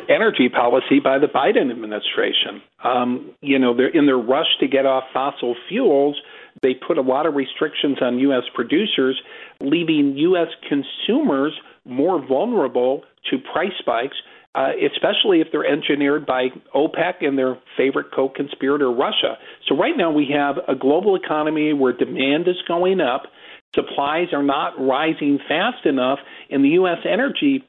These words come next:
producer has been hamstrung by the administration. They're not responding, so we're begging opec for more oil while our producers are producing less.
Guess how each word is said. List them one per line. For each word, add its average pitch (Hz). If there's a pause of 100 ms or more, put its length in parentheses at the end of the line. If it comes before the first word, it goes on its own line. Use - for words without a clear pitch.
(120)
producer 127
has 143
been 143
hamstrung 156
by 135
the 135
administration. 143 (420)
They're 180 (140)
not 190
responding, 175
so 175
we're 151
begging 175
opec 160 (240)
for 143
more 151
oil 156 (240)
while 139
our 170
producers 180
are 123
producing 123
less. 117